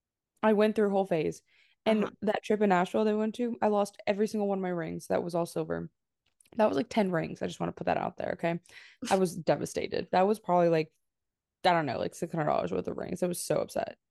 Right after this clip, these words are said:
Speaker 1: Um, yeah. 'Cause they were all, like, sterling silver and they were all, like, nice.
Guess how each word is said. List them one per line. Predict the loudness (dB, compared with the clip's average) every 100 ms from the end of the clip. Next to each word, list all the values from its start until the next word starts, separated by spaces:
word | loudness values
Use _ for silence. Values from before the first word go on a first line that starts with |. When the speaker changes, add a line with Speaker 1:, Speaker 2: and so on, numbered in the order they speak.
| _ _ _
Speaker 1:
Um, | 0 0 0
yeah. | 0 2 2 -2 _ _ _ _ _ _ _ 2
'Cause | 6
they | 8
were | 8
all, | 8
like, | 4
sterling | 2 0 0 -2
silver | -2 0 0
and | 0
they | 0
were | 0
all, | 0
like, | -2 -4
nice. | -10 -10 -12 -16